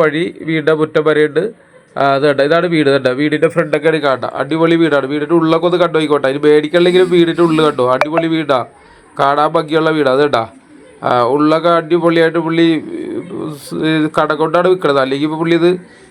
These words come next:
ഒന്നും ചെയ്യൂലായിരുന്നു, ഈ, ഈ, വിൽക്കൂലായിരുന്നു. അമ്മാതിരി പണിതേക്കണ വീടാ. വീടിൻ്റെ ഉള്ളിലെ ഭംഗിയൊക്കെ കാണാം. ആ, ഇപ്പൊ പുറം ഭാഗം കൂടി കാണാം. ഇതാണ് സൈഡ് ഭാഗം. ആ, കട്ട വിരിച്ച റോഡ്, ഫ്രണ്ടേജ് ഉണ്ട്.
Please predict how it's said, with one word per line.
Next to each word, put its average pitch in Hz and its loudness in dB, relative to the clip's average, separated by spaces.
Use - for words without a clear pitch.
ഒന്നും 151 0
ചെയ്യൂലായിരുന്നു, 160 2
ഈ, - -2
ഈ, 147 0
വിൽക്കൂലായിരുന്നു. 160 2
അമ്മാതിരി 151 -2
പണിതേക്കണ 151 -2
വീടാ. 127 2
വീടിൻ്റെ 139 -2
ഉള്ളിലെ 147 2
ഭംഗിയൊക്കെ 147 -2
കാണാം. 147 0
ആ, - 4
ഇപ്പൊ 143 -2
പുറം 147 0
ഭാഗം 147 2
കൂടി 160 0
കാണാം. 151 0
ഇതാണ് 151 0
സൈഡ് 143 0
ഭാഗം. 135 0
ആ, - 2
കട്ട 143 -2
വിരിച്ച 151 -4
റോഡ്, 151 2
ഫ്രണ്ടേജ് 151 2
ഉണ്ട്. 147 -2